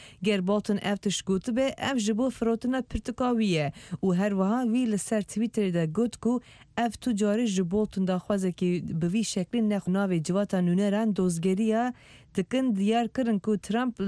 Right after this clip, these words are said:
de li pirsîna Ukraynayê de tavanbar e û divê were împêş-, împêşkirin.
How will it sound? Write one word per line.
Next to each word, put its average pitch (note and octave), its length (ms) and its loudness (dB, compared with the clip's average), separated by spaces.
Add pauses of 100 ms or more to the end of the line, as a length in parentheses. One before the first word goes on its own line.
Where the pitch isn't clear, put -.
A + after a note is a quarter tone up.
(220)
de A#3 380 0
li G3 80 0
pirsîna F#3+ 680 -2
Ukraynayê G3 600 0
de G#3 80 0
tavanbar F#3+ 580 0
e A3 80 2
û E3+ 240 -2
divê G#3+ 340 2
were G#3 300 0
împêş-, F#3 400 -2 (120)
împêşkirin. F3+ 640 0